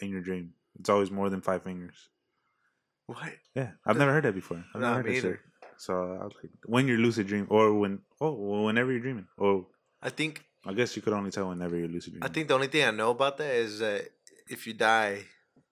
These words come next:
Speaker 2: you don't know, uh, you know you're dreaming because you never know how you die.
Speaker 1: Oh, okay.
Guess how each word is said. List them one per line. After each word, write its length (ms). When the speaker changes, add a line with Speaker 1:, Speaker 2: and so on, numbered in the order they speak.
Speaker 2:
you 140
don't 240
know, 440
uh, 380
you 120
know 80
you're 180
dreaming 400
because 260
you 80
never 300
know 240
how 140
you 160
die. 280
Speaker 1:
Oh, 180
okay. 260